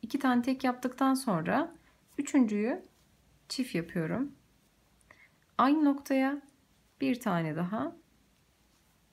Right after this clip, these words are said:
Bakın. İki tek, bir çift.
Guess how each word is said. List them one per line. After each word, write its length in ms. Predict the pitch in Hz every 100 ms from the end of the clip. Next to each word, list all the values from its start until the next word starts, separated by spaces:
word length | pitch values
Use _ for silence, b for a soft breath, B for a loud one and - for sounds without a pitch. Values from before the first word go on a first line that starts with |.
| _ _ _ _ - - _ _ _ _ _ _ _ _ _ _ _ _ _ _ _ _ _ _ - _
Bakın. 260 | 196 - - _ b b b b _ -
İki 240 | 220 311
tek, 480 | 320 294 - - - _
bir 400 | 254 254 285 - _ -
çift. 260 | - -